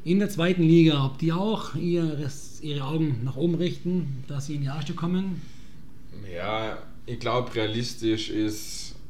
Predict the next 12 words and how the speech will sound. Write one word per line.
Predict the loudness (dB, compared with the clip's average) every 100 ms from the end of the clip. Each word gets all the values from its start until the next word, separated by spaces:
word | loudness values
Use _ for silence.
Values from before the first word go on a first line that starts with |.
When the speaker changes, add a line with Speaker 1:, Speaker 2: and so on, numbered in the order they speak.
| -10
Speaker 2:
Klassenerhalt. | -6 -4 -4 -6 -6 -4 -4 -6 -6 -8 -10 -10 -8
Also | -6 -6
sie | -4 -4
sollten | 0 0 0
jetzt | -4 -4
nicht | -2 -2
absteigen | -2 -2 -2 -2 -2
wieder | -2 -2
direkt, | -4 -2 -2 -4 -10 -10 -10 -10 -10 -4
aber | -4 -2 -2
ich | -4 -4
glaub, | -4 -2 -4